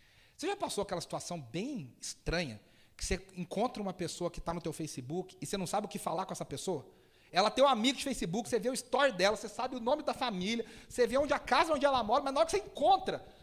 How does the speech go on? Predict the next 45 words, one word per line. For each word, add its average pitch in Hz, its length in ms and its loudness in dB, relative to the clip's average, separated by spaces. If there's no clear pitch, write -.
você - 160 0
lembra 320 380 2
que - 60 -10
você 320 80 2
não 320 120 -6
tem 330 160 -4
nada 339 380 0
a - 20 6
ver 359 120 0
com 403 60 -4
essa - 100 -2
pessoa. 330 420 0
Que - 40 -12
você 277 100 4
não 320 100 -2
tem 320 100 0
assunto, 339 680 0
você 269 120 -4
não 320 100 -8
tem 311 140 -4
o 339 60 -8
que, - 100 -12
você 262 100 -4
não 311 60 -4
pode 339 160 4
falar 330 80 4
pra 285 100 0
ela, 320 100 0
"E 370 40 2
aí 403 80 2
tua 359 180 4
mãe?", 277 240 4
que 302 80 -6
você - 60 0
não 190 80 -4
vai 220 80 4
falar, 285 160 4
"Eu 220 40 2
fico 233 180 -6
lá 208 80 2
stalkeando 180 560 0
as - 40 -4
tuas 175 200 0
redes 175 180 0
sociais." 170 500 2